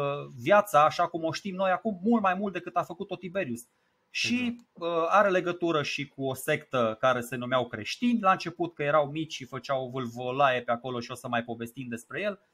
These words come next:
Speaker 1: Are legătură cu multe lucruri. Tiberius este un tip foarte complex. Uh, într-adevăr,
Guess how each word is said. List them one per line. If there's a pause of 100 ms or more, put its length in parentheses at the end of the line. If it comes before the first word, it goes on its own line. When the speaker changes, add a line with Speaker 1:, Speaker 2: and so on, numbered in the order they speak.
(200)
Speaker 1:
Are
legătură
cu
multe
lucruri. (300)
Tiberius
este
un
tip (380)
foarte
complex. (420)
Uh, (220)
într-adevăr,